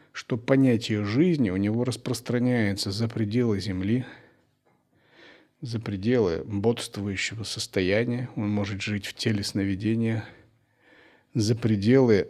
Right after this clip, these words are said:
настоящего времени. Он может жить в иных реальностях, в иных тоннелях реальности. Все это для него становится территорией обитания, и вот это его собственное богатство.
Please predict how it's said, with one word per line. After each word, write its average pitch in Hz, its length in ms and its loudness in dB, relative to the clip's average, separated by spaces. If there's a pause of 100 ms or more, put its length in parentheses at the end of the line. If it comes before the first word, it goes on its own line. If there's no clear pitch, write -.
настоящего 110 920 2
времени. 110 600 2
Он 98 160 0
может 104 300 -2
жить 110 500 -4
в 107 200 -2
иных 113 360 2
реальностях, 107 720 -2
в 98 140 -2
иных 104 300 0
тоннелях 110 680 0
реальности. 104 680 -4 (1000)
Все - 260 0
это 117 220 2
для 123 180 0
него 113 280 4
становится 113 880 0 (520)
территорией 104 640 0
обитания, 107 640 4 (140)
и 101 160 -6
вот 98 200 -6
это 151 400 0
его 98 260 0
собственное 110 680 0
богатство. 110 640 -2